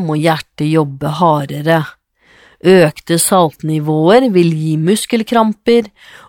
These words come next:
og væsketap i hjernen fører til hodepine,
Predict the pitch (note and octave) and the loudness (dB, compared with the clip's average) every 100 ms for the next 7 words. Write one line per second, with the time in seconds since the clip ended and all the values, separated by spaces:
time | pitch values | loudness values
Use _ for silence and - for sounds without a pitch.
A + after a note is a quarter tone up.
0 | - D3+ D3+ F#3 - - E3 F#3 F3 F3+ | -4 0 2 2 0 -6 -4 0 0 0
1 | - F3 F3+ E3 D3 D3 D#3 F#3+ F3+ - | -2 0 2 2 0 -2 -2 -2 -4 -2
2 | E3+ C#3+ C#3+ - C3 C3+ G3 G3+ D#3 D3+ | -2 -2 -8 -8 -8 -6 -4 -4 -6 -8
3 | F3 E3+ E3+ F3 | -4 -2 -2 -2